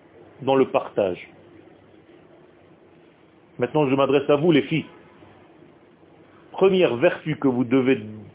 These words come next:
développer dans votre vie, c'est devenir des donneuses. Si vous êtes donneur, si on est des donneurs, on obtient tout. Si on n'est que dans la réception, qu'est-ce que je vais recevoir de lui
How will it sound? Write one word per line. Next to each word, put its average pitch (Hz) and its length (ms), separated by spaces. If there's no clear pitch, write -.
développer 143 640
dans 123 140
votre 123 260
vie, 135 220
c'est 107 300
devenir 127 400
des 113 120
donneuses. 101 460
Si 135 100
vous 127 180
êtes 120 220
donneur, 147 460
si - 80
on 123 160
est 156 100
des 147 120
donneurs, 127 400
on 120 120
obtient 123 300
tout. 117 200
Si 131 140
on 131 140
n'est 143 160
que 170 240
dans 143 220
la 127 160
réception, 127 580
qu'est-ce 139 200
que 120 140
je 104 80
vais 113 100
recevoir 120 580
de 110 80
lui 113 300